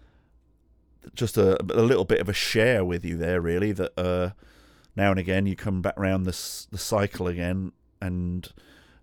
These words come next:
I feel like a new person wanting to be inspired and trying to find the bravery and the energy to sit down and have a go at something.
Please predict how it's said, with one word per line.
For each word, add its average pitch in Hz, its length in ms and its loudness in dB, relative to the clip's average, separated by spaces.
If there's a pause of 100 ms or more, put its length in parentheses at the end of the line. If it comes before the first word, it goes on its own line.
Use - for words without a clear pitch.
(220)
I 98 140 4
feel 95 260 0
like 87 200 -4
a 92 40 -2
new 92 280 -2
person 85 600 -2
wanting 87 380 -4
to - 100 -12
be 87 140 -6
inspired 87 640 -4
and 85 340 -6 (360)
trying 92 180 -2
to 87 60 -2
find 87 280 -4
the 87 60 -4
bravery 87 880 -2
and 87 560 -6
the 85 480 -6 (500)
energy 85 640 -2 (340)
to - 80 -12
sit - 280 -4
down 87 280 0
and 82 160 -4
have 87 140 -6
a 87 80 -4
go 90 300 2
at - 100 -8
something. 82 640 -6